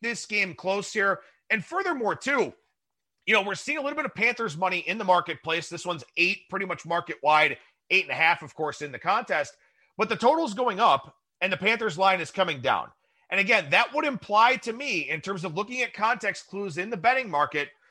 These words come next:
that the Panthers will be able to score in this game. And if the Panthers can score in this game, I very much trust in their ability to stay within the number for this one. So Panthers plus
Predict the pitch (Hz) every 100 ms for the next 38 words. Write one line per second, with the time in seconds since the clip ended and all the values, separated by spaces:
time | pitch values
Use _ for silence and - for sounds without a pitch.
0 | _ - 180 165 180 226 254 254 139 127
1 | 220 294 262 247 262 247 196 - - 247
2 | 247 185 - 185 196 185 170 - 185 98
3 | - _ _ - 175 - 247 285 311 -
4 | 247 269 175 - 214 - - 202 226 220
5 | 208 - 180 196 254 240 _ _ _ -
6 | 180 165 247 254 208 220 - - 208 -
7 | 208 190 165 165 220 190 160 - _ _
8 | - 175 - - 202 220 196 208 190 156
9 | 156 180 151 123 139 120 107 113 101 101
10 | - 165 147 - _ - 220 269 277 202
11 | - 226 269 -